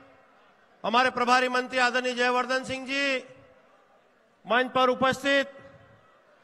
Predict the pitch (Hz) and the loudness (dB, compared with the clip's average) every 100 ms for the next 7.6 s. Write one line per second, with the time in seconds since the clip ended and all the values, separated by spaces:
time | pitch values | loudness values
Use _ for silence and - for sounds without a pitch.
0 | _ - 233 233 262 254 254 262 247 247 | _ 0 0 2 2 2 2 0 0 0
1 | 254 247 247 262 262 277 277 269 - - | 2 4 4 2 2 2 2 0 -4 -18
2 | - - - _ 160 254 262 269 254 254 | -20 -20 -20 _ -2 -2 0 2 2 4
3 | 262 269 277 277 277 277 - 247 240 269 | 4 4 2 2 2 0 -4 -10 -6 -2
4 | 247 254 269 269 277 285 269 - - - | -2 2 2 2 0 0 0 -4 -18 -20
5 | _ - - - _ _ _ _ _ _ | _ -20 -20 -20 _ _ _ _ _ _
6 | _ _ _ _ _ - 233 262 269 262 | _ _ _ _ _ 0 0 2 2 2
7 | 254 269 262 285 285 277 | 4 2 2 0 0 0